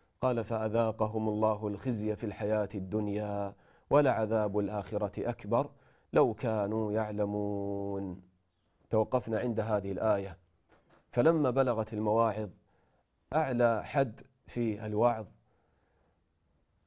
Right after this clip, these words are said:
جاءت الآيات تنوه بالقرآن الكريم، وكما عرفنا هذه السورة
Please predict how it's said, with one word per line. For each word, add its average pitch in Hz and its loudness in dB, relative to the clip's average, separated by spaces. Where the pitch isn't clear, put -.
جاءت 135 2
الآيات 113 0
تنوه 120 2
بالقرآن 110 -2
الكريم، 101 -4
وكما 113 0
عرفنا 117 2
هذه 110 0
السورة 143 -2